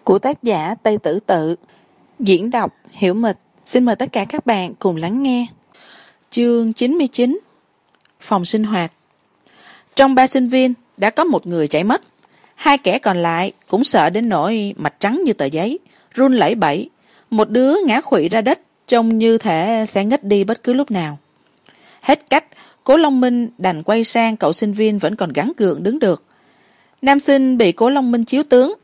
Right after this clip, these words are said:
sợ nhũn cả chân, suýt nữa cũng ngã xuống như thằng bạn. May mà Cố Long Minh kịp thời tóm được cánh tay cậu ta, đỡ cậu ta khỏi ngã.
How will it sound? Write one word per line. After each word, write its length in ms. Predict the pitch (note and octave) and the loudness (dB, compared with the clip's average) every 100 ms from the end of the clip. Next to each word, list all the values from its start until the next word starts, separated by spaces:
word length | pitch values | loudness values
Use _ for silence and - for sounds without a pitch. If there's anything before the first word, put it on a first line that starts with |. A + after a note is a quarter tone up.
| _ _ | _ _
sợ 340 | - A3 D3+ F#3 | 0 4 4 4
nhũn 200 | F3+ A3+ | 0 0
cả 120 | A#3 | -2
chân, 260 | B3 A#3+ A3+ - _ _ _ | 0 0 0 -10 _ _ _
suýt 320 | - C4 C4 | -4 -4 0
nữa 340 | F#3+ C#3+ A3+ C4+ | 0 2 0 -2
cũng 180 | G3 A3 | -4 -2
ngã 200 | F#3+ F3+ | -2 -2
xuống 280 | - B3+ F4+ | -2 -4 -2
như 100 | C4 | -2
thằng 200 | G#3 D3+ | -4 -2
bạn. 240 | B2+ C#3+ - _ _ _ - - C4+ | -2 -2 -8 _ _ _ -20 -14 -2
May 220 | C4 C4 | 0 0
mà 360 | A3+ G#3 G3 G3 | 0 0 -2 0
Cố 120 | B3+ | 4
Long 220 | G4+ D#4 C4 | 4 4 2
Minh 140 | B3+ | 0
kịp 200 | - F3+ | -2 -4
thời 260 | - F3+ E3 | -2 -2 -2
tóm 240 | - A#3+ G#4+ | -2 -2 -2
được 120 | A3+ | -2
cánh 140 | A#3 | 0
tay 120 | C4 G3+ | 0 -2
cậu 140 | D#3 | -2
ta, 260 | - G3+ F#3+ _ _ | 0 -2 -4 _ _
đỡ 200 | - F3 - | 0 0 0
cậu 100 | C3+ | -2
ta 160 | F#3 | -2
khỏi 180 | F3 E3+ | -4 -4
ngã. 280 | F#3+ C#3 | -4 -4